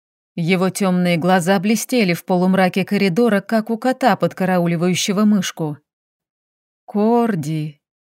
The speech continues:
милая", протянул он с преувеличенной печалью. "А я надеялся, ты все же воспользуешься моим подарком. Видишь, как сложно без помощи.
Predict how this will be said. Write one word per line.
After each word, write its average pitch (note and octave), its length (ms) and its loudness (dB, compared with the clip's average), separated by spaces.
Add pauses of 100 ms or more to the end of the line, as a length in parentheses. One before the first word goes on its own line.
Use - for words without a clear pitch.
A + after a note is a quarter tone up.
милая", G3 960 2 (560)
протянул G3 480 2
он F3+ 120 2
с - 100 -6
преувеличенной G3 760 2
печалью. F3 680 0 (960)
"А F#3+ 160 -2
я F#3+ 240 2
надеялся, A#3+ 720 2
ты A#3 140 -2
все G#3+ 280 -2
же F#3+ 160 0
воспользуешься F#3 1080 0
моим G3+ 320 2
подарком. G3 800 0 (420)
Видишь, G3 640 0
как A#3 220 -2
сложно F#3+ 500 2
без A3+ 240 -4
помощи. E3 680 -2